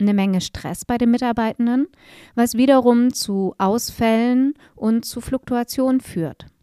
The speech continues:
Das heißt, noch weniger Schultern stehen zur Verfügung,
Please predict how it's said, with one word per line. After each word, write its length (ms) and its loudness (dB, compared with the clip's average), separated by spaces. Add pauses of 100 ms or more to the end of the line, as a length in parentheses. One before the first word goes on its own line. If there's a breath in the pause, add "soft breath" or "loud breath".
(160)
Das 200 -10
heißt, 440 -6 (480 soft breath)
noch 400 4
weniger 340 2
Schultern 420 0
stehen 300 -4
zur 140 -10
Verfügung, 840 2